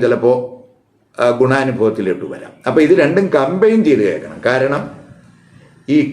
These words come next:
കൂറിൻ്റെ ഫലത്തേക്കാൾ കൂടുതൽ കൃത്യത എന്ന് പറയുന്നത് ലഗ്നഫലത്തിനാണ്. അതുകൊണ്ട് ലഗ്നഫലം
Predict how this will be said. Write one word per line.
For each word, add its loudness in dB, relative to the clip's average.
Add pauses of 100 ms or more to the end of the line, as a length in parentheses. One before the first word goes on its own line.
(120)
കൂറിൻ്റെ 4
ഫലത്തേക്കാൾ 4 (120)
കൂടുതൽ 4 (100)
കൃത്യത 2 (100)
എന്ന് 0
പറയുന്നത് -2 (140)
ലഗ്നഫലത്തിനാണ്. -12 (1300)
അതുകൊണ്ട് 2 (640)
ലഗ്നഫലം -2